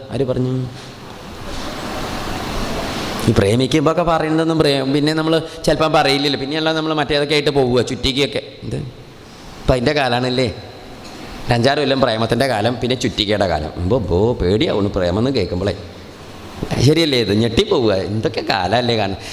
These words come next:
അപ്പൊ ഇവിടെ ഇപ്പം ച്ച-, പ്രേമിക്കുമ്പോൾ നമ്മൾ അങ്ങനെയല്ലല്ലോ പറഞ്ഞത്. അപ്പൊ പറ, അന്ന് പ്രേമിക്കുമ്പോൾ നമ്മൾ പലതും പറയാമെന്ന് ഇപ്പൊ പറയില്ല. നീ ഇപ്പൊ ഒരു കാര്യം ചെയ്യൂ, ഇവിടെ അങ്ങനെ വെറുതെ നിന്ന് നിന്ന് തിരിയണ്ട, വേഗം പോയിക്കോളൂ. ഇപ്പം മൂന്നേകാലിനൊരു ബസ്സുണ്ട് ഇവിടേക്ക്, ഭീഷ്മരുടെ അടുത്തേക്ക് തന്നെ പോയിക്കോളൂ,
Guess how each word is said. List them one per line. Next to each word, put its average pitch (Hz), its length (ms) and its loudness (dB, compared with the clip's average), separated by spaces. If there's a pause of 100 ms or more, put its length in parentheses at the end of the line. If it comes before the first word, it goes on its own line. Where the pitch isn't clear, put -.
(120)
അപ്പൊ 185 140 2
ഇവിടെ 180 180 4
ഇപ്പം 175 200 0
ച്ച-, - 240 -4
പ്രേമിക്കുമ്പോൾ 175 640 0
നമ്മൾ 175 260 0
അങ്ങനെയല്ലല്ലോ 151 560 0
പറഞ്ഞത്. 135 480 0 (260)
അപ്പൊ 110 140 -2
പറ, 135 100 0
അന്ന് 95 320 -2
പ്രേമിക്കുമ്പോൾ 165 540 0
നമ്മൾ 170 220 0
പലതും 147 380 2
പറയാമെന്ന് 131 340 2
ഇപ്പൊ 151 180 0
പറയില്ല. 113 520 2 (220)
നീ 127 80 0
ഇപ്പൊ 175 160 2
ഒരു 175 100 0
കാര്യം 127 300 2
ചെയ്യൂ, 101 260 -2 (140)
ഇവിടെ 165 160 2
അങ്ങനെ 165 180 0
വെറുതെ 139 300 2
നിന്ന് 139 320 0
നിന്ന് 123 240 -2
തിരിയണ്ട, 104 380 2 (360)
വേഗം 123 300 2
പോയിക്കോളൂ. 127 400 0
ഇപ്പം 156 260 -2
മൂന്നേകാലിനൊരു 123 520 0
ബസ്സുണ്ട് 104 440 0
ഇവിടേക്ക്, 107 380 0 (220)
ഭീഷ്മരുടെ 127 480 2
അടുത്തേക്ക് 135 260 0
തന്നെ 110 120 0
പോയിക്കോളൂ, 95 420 0